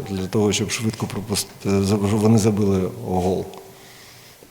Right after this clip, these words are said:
Е, на жаль, е, прикрий пенальті, який ми, е, заробили, е, він, е, десь не обов'язковий був, я вважаю, але факт є фактом,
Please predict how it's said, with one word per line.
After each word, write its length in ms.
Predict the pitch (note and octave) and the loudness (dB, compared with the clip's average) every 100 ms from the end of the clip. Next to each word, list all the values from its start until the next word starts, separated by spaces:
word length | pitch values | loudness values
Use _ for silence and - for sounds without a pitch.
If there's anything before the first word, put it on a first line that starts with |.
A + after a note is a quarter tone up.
| - - - - - | -20 -20 -20 -18 -6
Е, 200 | A2 G#2+ | -2 0
на 140 | A2+ | 2
жаль, 540 | A2 C#3+ C3 B2 A2+ G#2+ | 4 4 2 4 4 4
е, 20 | G2+ | 2
прикрий 340 | C3 G2+ A2 | 0 0 0
пенальті, 680 | G2 A2+ A#2+ C3 C3 B2+ G#2+ | -2 0 0 0 -2 -2 -2
який 360 | F#2+ F2+ G#2+ G2+ | -2 -2 -2 0
ми, 160 | G2 | 2
е, 280 | F#2+ F#2 F#2 F#2 G2 F#2+ G2 F#2+ F#2 F#2 | 2 2 0 0 -2 -6 -6 -6 -4 -2
заробили, 680 | G2+ G#2 G2+ C3+ C3 A#2 G#2+ | 0 0 2 2 4 2 2
е, 40 | G2 - G2 G2 G2 G2 F#2+ G2 | -2 -6 -8 -6 -6 -6 -6 -4
він, 320 | G2 G2 F#2+ | -2 -2 -2
е, 120 | F#2+ F#2 F#2 F2+ G2 G2 F#2 - F#2+ | -2 -6 -8 -8 -10 -10 -12 -12 -6
десь 320 | F#2 F2+ - - - - - - - - - - - - - - - - - - - | -4 -4 -8 -16 -16 -16 -16 -18 -20 -20 -20 -20 -20 -20 -20 -20 -20 -20 -16 -8 4
не 120 | C#3+ | 8
обов'язковий 760 | C3+ C3+ C3 B2 - E3+ D#3+ C#3+ | 10 8 8 6 4 6 6 6
був, 280 | C3+ C3 | 6 6
я 120 | B2+ B2 | 8 6
вважаю, 720 | A#2 A2+ A#2+ A#2 A2+ G#2+ G2+ F#2 - - C3 | 6 4 6 6 6 4 0 -6 -10 -8 0
але 360 | A#2+ B2+ A#2 A2 G#2+ A2 A2 | 4 6 6 2 -4 -10 -12
факт 360 | - A#2 G2 G2+ | -4 -2 -2 -4
є 200 | G#2+ G#2+ | 0 2
фактом, 680 | G2 - C#3 B2+ B2 A2+ G#2+ | 2 2 0 2 2 2 0